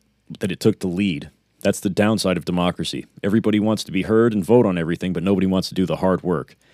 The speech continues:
But when it comes to survival, you don't have time to sit around and vote and bullshit.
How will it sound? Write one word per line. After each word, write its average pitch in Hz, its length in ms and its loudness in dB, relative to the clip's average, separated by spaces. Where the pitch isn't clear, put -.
But 101 100 0
when 110 100 2
it 101 60 -2
comes 135 200 2
to 117 60 -2
survival, 107 560 4
you 95 120 -4
don't 101 140 0
have 104 120 -4
time 110 300 -2
to 101 60 -2
sit 98 180 -2
around 101 260 0
and 87 140 -2
vote 98 300 2
and 82 160 -12
bullshit. 98 500 0